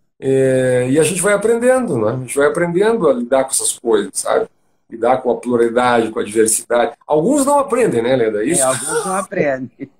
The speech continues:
Speaker 1: Alguns não
Speaker 2: E ficam
Speaker 1: aprendem.
Speaker 2: fazendo pedidos de impeachment, e ficam atrapalhando o rumo das coisas.
Speaker 1: É.
Speaker 2: Seja lá que
Speaker 1: Mas,
Speaker 2: pra que
Speaker 1: eu
Speaker 2: lado for, né? O problema é que eu acho que, sei lá, eu queria que os políticos brasileiros pensassem mais no Brasil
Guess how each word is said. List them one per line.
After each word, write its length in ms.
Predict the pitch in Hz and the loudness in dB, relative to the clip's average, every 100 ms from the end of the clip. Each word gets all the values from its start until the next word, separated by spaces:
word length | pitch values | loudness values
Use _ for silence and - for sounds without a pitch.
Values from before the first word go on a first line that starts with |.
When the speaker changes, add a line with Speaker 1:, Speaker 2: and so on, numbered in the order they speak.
| _ _ 220 | _ _ -8
Speaker 1:
Alguns 360 | 220 240 220 | -4 -2 -2
não 100 | 202 | 0
Speaker 2:
E 20 | |
ficam 100 | 240 247 | 0 0
Speaker 1:
aprendem. 380 | 247 196 180 - | 0 0 0 0
Speaker 2:
fazendo 380 | 180 170 185 175 | -4 -4 -6 -6
pedidos 420 | 185 175 185 160 | -8 -6 -4 -4
de 100 | 185 | -6
impeachment, 720 | 175 180 175 185 180 160 143 | -10 -6 -4 -4 -8 -10 -8
e 60 | 143 | -8
ficam 280 | 151 165 156 | -10 -10 -10
atrapalhando 800 | 147 151 135 139 139 139 143 127 | -4 -4 -2 -2 -2 -4 -6 -14
o 20 | |
rumo 280 | 120 135 139 | -18 -20 -12
das 200 | 131 - | -12 -12
coisas. 720 | 135 143 143 139 113 113 _ _ _ _ _ _ _ _ _ | -14 -10 -8 -8 -12 -20 _ _ _ _ _ _ _ _ _
Speaker 1:
É. 160 | - - | -10 -8
Speaker 2:
Seja 320 | 147 147 151 | -8 -4 -2
lá 180 | 143 151 | 0 -2
que 40 | |
Speaker 1:
Mas, 160 | 220 254 | 0 0
Speaker 2:
pra 80 | 240 | 2
que 140 | 196 | 0
Speaker 1:
eu 40 | 143 | 0
Speaker 2:
lado 320 | 160 175 175 | -4 -6 -12
for, 360 | - 165 156 | -10 -4 -4
né? 260 | 131 131 131 | -4 -8 -10
O 120 | 127 120 | -10 -12
problema 520 | 160 135 170 208 202 | -12 -8 -6 -6 -8
é 160 | 202 202 | -10 -12
que 600 | - 202 196 180 120 - - | -16 -16 -16 -16 -18 -14 -6
eu 160 | 180 | -2
acho 260 | 165 180 - | 0 -2 -8
que, 320 | 190 185 175 - _ _ _ _ _ _ | -4 -4 -4 -14 _ _ _ _ _ _
sei 180 | - 196 | -12 -4
lá, 220 | 139 127 | 0 0
eu 60 | 131 | -2
queria 260 | 151 156 | -6 -8
que 160 | 160 160 | -8 -10
os 160 | 156 - | -12 -8
políticos 560 | 147 147 143 - 135 | -4 -4 -4 -8 -10
brasileiros 840 | 131 131 131 123 127 143 147 139 - | -2 0 0 0 0 0 -2 -8 -6
pensassem 580 | 139 131 135 131 143 | -4 -2 -2 -2 -2
mais 340 | 123 123 131 123 | -6 -4 -4 -6
no 80 | 127 | -6
Brasil 640 | 131 120 101 90 85 | -4 -6 -6 -10 -10